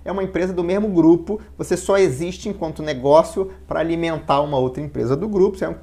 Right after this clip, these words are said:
cliente só, ou responde por noventa e cinco por cento do seu negócio, noventa por cento do seu negócio, só dez por cento do que, que sobra você vende no mercado. Então, você tá ali pra atender aquele cliente. Então, de novo, é do mesmo grupo.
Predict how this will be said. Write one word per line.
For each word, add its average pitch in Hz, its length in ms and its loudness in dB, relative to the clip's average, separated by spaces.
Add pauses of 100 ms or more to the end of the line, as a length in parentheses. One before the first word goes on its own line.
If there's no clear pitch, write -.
(160)
cliente 156 360 0
só, 160 380 0
ou 135 60 0
responde 135 360 -6
por 139 120 -10
noventa 135 340 -4
e 117 60 -6
cinco - 220 -12
por - 160 -18
cento 131 260 -2
do 107 120 -12
seu 110 260 -4 (240)
negócio, 131 420 -2
noventa 143 220 -2
por 135 80 -14
cento 123 100 -8
do - 60 -14
seu 135 100 -6
negócio, 165 460 -4 (440)
só 151 220 -2
dez 139 240 -2
por - 220 -10
cento 120 320 -8
do 104 320 -12
que, - 160 -12
que - 160 -18
sobra 131 420 4
você 113 160 -4
vende 107 240 -6
no 131 80 -10
mercado. 202 480 -6 (280)
Então, 392 120 -10
você - 120 -6
tá 403 120 -6
ali 339 120 0
pra 359 140 -6
atender 175 340 -6
aquele 196 320 -8
cliente. 139 420 -2
Então, 359 220 -10 (180)
de 220 160 -6
novo, 214 420 2 (220)
é 190 100 -2
do 190 80 -6
mesmo 220 280 0
grupo. 175 520 -4